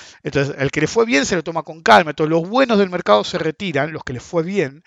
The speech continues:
o operan menos. ¿Ok? Entonces, no vas a hacer la diferencia ahora.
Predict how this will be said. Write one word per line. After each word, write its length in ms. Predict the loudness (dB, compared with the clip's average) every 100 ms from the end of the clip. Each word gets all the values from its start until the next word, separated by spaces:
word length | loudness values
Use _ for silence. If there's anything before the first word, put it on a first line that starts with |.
| -20 -20 -20 -4
o 280 | 0 0 -2
operan 380 | -4 0 0 2
menos. 560 | 4 4 2 -10 -12 _ _ _ _ _ _ -20 -8
¿Ok? 140 | 0
Entonces, 360 | 0 2 -2 -2 -18 -2
no 100 | 2
vas 180 | 4 2
a 40 |
hacer 160 | 0 4
la 80 |
diferencia 560 | 4 4 -4 -4 -4 -2
ahora. 420 | -2 -2 -6 -12